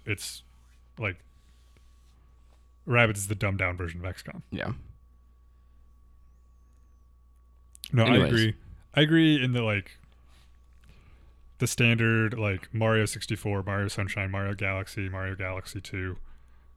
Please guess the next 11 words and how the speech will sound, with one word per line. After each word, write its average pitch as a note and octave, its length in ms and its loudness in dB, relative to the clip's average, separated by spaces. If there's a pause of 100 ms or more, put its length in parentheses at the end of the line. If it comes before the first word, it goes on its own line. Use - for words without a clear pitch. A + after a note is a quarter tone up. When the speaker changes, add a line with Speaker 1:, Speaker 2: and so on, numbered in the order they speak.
(240)
Speaker 1:
and, F#2 340 -6
um, F#2 360 -6 (1040)
Odyssey. F#2+ 560 -2
Like, F#2+ 200 -10
that G#2 280 2 (540)
three B2 280 2
platformer G#2+ 680 0 (420)
of G2+ 140 -4
Mario, G2 520 0 (1000)
end A#2+ 200 2
that. G2+ 320 -2